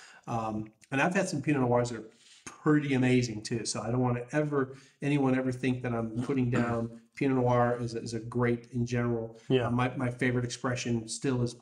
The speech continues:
Speaker 1: probably Oregon, and then after that would be Burgundy. Uh, California, there's definitely some good California Pinots out there, but my, my personal preference, or I'm not, I don't really care for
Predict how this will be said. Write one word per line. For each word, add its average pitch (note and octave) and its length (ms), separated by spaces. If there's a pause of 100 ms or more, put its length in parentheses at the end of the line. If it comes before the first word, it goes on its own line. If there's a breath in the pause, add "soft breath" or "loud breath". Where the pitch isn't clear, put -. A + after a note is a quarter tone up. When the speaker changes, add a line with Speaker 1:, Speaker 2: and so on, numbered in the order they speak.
Speaker 1:
probably A#2 420
Oregon, A#2+ 560 (160 loud breath)
and A#2+ 140
then A#2 240
after A2 180
that A2 180
would A2 120
be A2 60
Burgundy. A2+ 600 (320 soft breath)
Uh, A#2+ 80
California, B2 680
there's A#2 220
definitely C#3+ 360
some A#2+ 160
good A2+ 220
California A2+ 520 (220)
Pinots A#2 380
out G#2+ 160
there, A2+ 100
but B2 260
my, A#2+ 280 (200)
my B2 200
personal B2 540
preference, A2+ 440
or A2+ 80
I'm A#2 220
not, A2 320 (320 soft breath)
I B2+ 80
don't A#2+ 260 (320)
really B2+ 140 (100)
care B2 280
for A#2+ 240